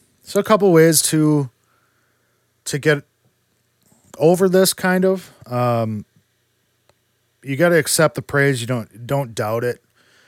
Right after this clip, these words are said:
It's really hard, especially, most people are, you know, I don't think a lot of people really accept praise all that well. Um,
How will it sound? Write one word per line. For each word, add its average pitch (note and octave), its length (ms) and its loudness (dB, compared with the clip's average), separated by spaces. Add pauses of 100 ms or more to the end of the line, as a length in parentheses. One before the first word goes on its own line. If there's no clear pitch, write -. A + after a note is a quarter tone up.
(220)
It's D#3 160 2
really C#3+ 280 2
hard, B2+ 360 2
especially, - 560 -2
most C#3+ 340 -2
people B2+ 360 -4
are, A2+ 320 -4 (100)
you A#2 60 -12
know, G#2+ 320 -10 (220)
I C3+ 80 -6
don't C#3 160 -4
think B2+ 300 -6
a G#2+ 80 -10
lot A#2+ 220 -2
of A2 60 -8
people A2+ 320 -6
really A2+ 260 -6
accept - 460 -4
praise A#2 360 -2
all A2 160 -6
that G#2+ 200 -6
well. G#2 360 -10 (600)
Um, A#2 580 -8